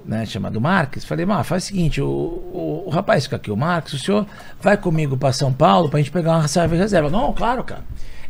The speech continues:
Entra no carro de japonês, um Uno,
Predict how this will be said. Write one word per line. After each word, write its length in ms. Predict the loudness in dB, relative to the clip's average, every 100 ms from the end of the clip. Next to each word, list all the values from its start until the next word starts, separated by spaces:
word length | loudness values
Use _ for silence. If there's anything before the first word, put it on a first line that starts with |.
| -4
Entra 360 | 0 2 2 0
no 100 | -4
carro 300 | -4 -6 -6 -6
de 60 |
japonês, 680 | -4 -2 -2 -2 -4 -6 -6
um 60 | -4 -4 -4
Uno, 180 | -6